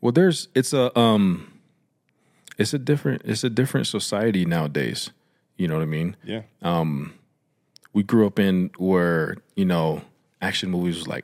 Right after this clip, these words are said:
Speaker 1: Arnold and Stallone and Van
Speaker 2: Get in the
Speaker 1: Damme and,
Speaker 2: chopper!
Speaker 1: yeah, and they're
Speaker 2: Yeah.
Speaker 1: just shooting and killing everybody and, and just, like, jump kicking the shit out of everybody. That's,
Speaker 2: Don't
Speaker 1: you know
Speaker 2: forget
Speaker 1: what I
Speaker 2: that
Speaker 1: mean?
Speaker 2: Christmas movie, Die Hard, man.
Speaker 1: That's right. Yippee-ki-yay.
Speaker 2: <laughs>
Speaker 1: But it's,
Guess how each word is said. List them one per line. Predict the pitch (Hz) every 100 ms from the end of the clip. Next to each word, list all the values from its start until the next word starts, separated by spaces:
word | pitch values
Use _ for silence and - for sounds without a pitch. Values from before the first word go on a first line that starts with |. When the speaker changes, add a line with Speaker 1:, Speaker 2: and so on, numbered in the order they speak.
| -
Speaker 1:
Arnold | 82 80 78 78 73 -
and | - -
Stallone | - 80 80 80 78 78 78 64
and | 65
Van | 87 85
Speaker 2:
Get | 185
in |
the |
Speaker 1:
Damme | 175 180
and, | - 190 220
Speaker 2:
chopper! | -
Speaker 1:
yeah, | 101 95
and | 92
they're | 98
Speaker 2:
Yeah. | 98
Speaker 1:
just | 98 -
shooting | - 131 127 117
and | 98
killing | - 127 120 117
everybody | 113 113 117 110
and, | 104 107
and | 101 95
just, | 95 101
like, | 87 87
jump | 87 110 107
kicking | 113 101
the | 95
shit | - 107
out |
of | 104
everybody. | 104 107 110
That's, | 101 120 - - - - - _
Speaker 2:
Don't | 131
Speaker 1:
you | 98
know |
Speaker 2:
forget | 95
Speaker 1:
what | 92
I |
Speaker 2:
that | 101
Speaker 1:
mean? |
Speaker 2:
Christmas | 131 135 -
movie, | 113 101
Die | 101 127
Hard, | 101 82
man. | 82 85 -
Speaker 1:
That's | 85 82 -
right. | 147 175 - - _ -
Yippee-ki-yay. | 92 98 101 120 131 160 131 -
Speaker 2:
<laughs> | 117 - - -
Speaker 1:
But | 120 110 - - - - 523 -
it's, | 110 - - - -